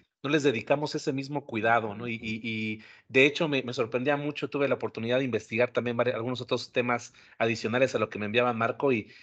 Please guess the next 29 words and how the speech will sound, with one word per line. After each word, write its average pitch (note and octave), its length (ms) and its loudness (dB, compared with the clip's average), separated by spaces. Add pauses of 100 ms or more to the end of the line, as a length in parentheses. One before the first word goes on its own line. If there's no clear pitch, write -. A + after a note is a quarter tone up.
(120)
y - 80 -4
la B2 100 8
revista C3 440 4
Quién C#3 400 2
en A#2 180 -6
algún A2 220 -4
momento A#2+ 560 0
te, G#2 320 -4
te G#2 140 -6
definió A2 500 -6
como A2+ 180 -2
un B2 100 -4
psicólogo C3 800 2 (140)
del A#2 180 -2
espacio, D3 560 -2 (480)
porque B2 720 0
este E3 220 -2
impacto F3+ 420 2
que C#3 140 -2
nos B2 160 -4
genera C3 520 0
el, A#2 280 -6
en G#2 100 -10
donde G#2 180 -4
estamos C3+ 320 -2
rodeados A#2 540 0 (260)
y B2 120 0
donde A#2 240 4
pasamos - 580 2